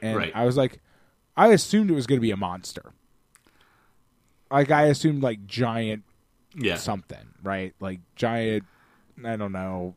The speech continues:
Speaker 2: Squid
Speaker 1: half
Speaker 2: or
Speaker 1: polar
Speaker 2: something,
Speaker 1: bear, half
Speaker 2: anyway,
Speaker 1: shark
Speaker 2: yeah.
Speaker 1: or something. I don't know. Um, and then it was an alien, which I thought was pretty fascinating. I, that was
Speaker 2: Yeah.
Speaker 1: a good choice.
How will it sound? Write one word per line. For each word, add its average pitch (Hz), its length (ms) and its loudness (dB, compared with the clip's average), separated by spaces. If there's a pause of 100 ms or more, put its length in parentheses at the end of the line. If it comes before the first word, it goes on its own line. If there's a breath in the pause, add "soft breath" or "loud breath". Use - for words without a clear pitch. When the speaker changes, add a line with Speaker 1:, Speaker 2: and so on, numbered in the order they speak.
Speaker 2:
Squid - 360 -4
Speaker 1:
half 117 160 2
Speaker 2:
or 85 80 -4
Speaker 1:
polar 113 300 0
Speaker 2:
something, 101 80 -2
Speaker 1:
bear, 104 120 -2
half 95 240 -6
Speaker 2:
anyway, 82 200 -6
Speaker 1:
shark 82 120 -12
Speaker 2:
yeah. 90 60 -16
Speaker 1:
or - 20 -16
something. 85 300 -14
I 95 100 -6
don't 85 140 -14
know. 82 160 -14 (680 soft breath)
Um, 104 440 -4 (680)
and 135 280 2
then 139 100 2
it 143 40 2
was 151 140 2
an 208 80 4
alien, 180 320 6
which 123 120 0
I 151 100 8
thought 127 140 2
was 101 120 -6
pretty 92 160 -6
fascinating. 71 540 -12
I, 101 120 -8
that 107 80 -4
was 110 140 0
Speaker 2:
Yeah. 85 60 -4
Speaker 1:
a 76 40 -8
good 101 120 -4
choice. - 440 -14